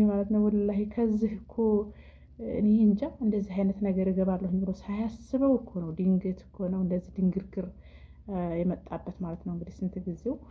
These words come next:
ከዛ የሚያምር ቤቱ፣ ከዛ የሚወዳት ሚስቱ፣ ከሚወዳቸው ልጆቹ፣ ከሞቀ ከደመቀው ቤቱ ውልቅ ብሎ ከፎቁ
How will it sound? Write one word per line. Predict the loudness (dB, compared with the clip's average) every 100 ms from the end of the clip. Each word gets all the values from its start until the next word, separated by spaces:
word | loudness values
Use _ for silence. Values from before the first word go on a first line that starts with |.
| -20 -20 -20 -20 -20 -16 -14 -14
ከዛ | -4 -2 4
የሚያምር | 8 8 8 6
ቤቱ፣ | 6 4 2 0 0
ከዛ | -4 -2 0 0 0 0 0
የሚወዳት | 2 2 2 0 0 0
ሚስቱ፣ | 0 -4 -8
ከሚወዳቸው | -2 0 2 0 2 0 -2 -2 0
ልጆቹ፣ | 4 2 0 -6 -4 -4 -4 -2 -2 -2 -2 -2 -2
ከሞቀ | 2 4 4 2
ከደመቀው | -2 0 6 6 6 2 2
ቤቱ | 2 2 -6 -8 -20 -20 -20 -20 -8 2 4
ውልቅ | 4 4 2 0 -4
ብሎ | 2 4 4
ከፎቁ | 4 2 4 0 0